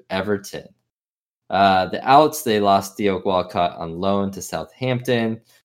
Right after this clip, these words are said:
Morgan Schlei-, Schneiderlin to Nice, uh, Stecklenburg to Ajax, uh, Moise Kean on loan to P S G, Kyle.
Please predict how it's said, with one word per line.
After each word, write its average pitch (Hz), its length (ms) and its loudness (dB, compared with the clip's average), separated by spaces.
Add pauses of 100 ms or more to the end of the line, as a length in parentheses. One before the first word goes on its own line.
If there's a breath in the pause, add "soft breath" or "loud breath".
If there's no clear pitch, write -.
Morgan 101 300 -2
Schlei-, 98 540 -4
Schneiderlin 104 1080 -4
to 85 140 -8
Nice, 127 640 -6 (420)
uh, 87 160 -2
Stecklenburg 107 960 -2
to - 160 -10 (120)
Ajax, 120 760 2 (340)
uh, 87 400 0
Moise 107 380 -2
Kean 135 480 -2
on 110 300 -2
loan 107 380 0
to - 220 -10 (100)
P - 240 -10
S 135 300 -4
G, 107 460 -6
Kyle. 80 520 -8